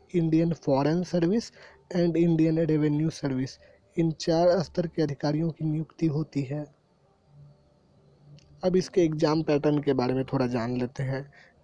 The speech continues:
पीटी, मेंस और इंटरव्यू, तीन लेवल पे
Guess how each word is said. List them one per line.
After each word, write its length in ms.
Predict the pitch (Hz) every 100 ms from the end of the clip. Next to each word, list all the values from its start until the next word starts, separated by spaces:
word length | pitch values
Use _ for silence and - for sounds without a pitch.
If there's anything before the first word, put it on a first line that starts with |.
| -
पीटी, 440 | 165 151 - 202
मेंस 440 | 190 156 151 170 -
और 140 | 139 127
इंटरव्यू, 680 | 135 131 139 135 135 135 143 - - _ _
तीन 240 | 202 220 214
लेवल 400 | 190 170 170 165
पे 260 | - 202